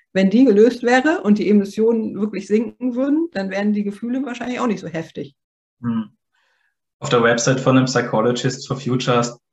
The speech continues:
Speaker 2: nicht du, aber es steht auf der Website,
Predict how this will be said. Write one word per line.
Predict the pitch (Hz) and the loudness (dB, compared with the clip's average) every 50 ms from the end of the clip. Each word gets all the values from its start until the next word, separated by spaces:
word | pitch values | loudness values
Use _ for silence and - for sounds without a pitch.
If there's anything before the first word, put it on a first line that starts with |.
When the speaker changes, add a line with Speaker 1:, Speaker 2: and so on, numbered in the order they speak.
| _ _ _ _ - | _ _ _ _ -14
Speaker 2:
nicht | 139 - - 110 110 107 - - | -12 -10 -8 -10 -10 -8 -6 -2
du, | 120 131 | 0 0
aber | 117 104 110 113 - 104 | 2 0 -2 -4 -4 -6
es | 117 120 | -6 -4
steht | - 120 120 120 120 - - | -2 0 0 0 0 -2 -4
auf | 127 - - | -4 -4 -4
der | - 123 110 | -4 -2 0
Website, | 117 117 117 - - 120 120 - - - | 0 -2 -2 0 -2 -2 -2 -2 -10 -16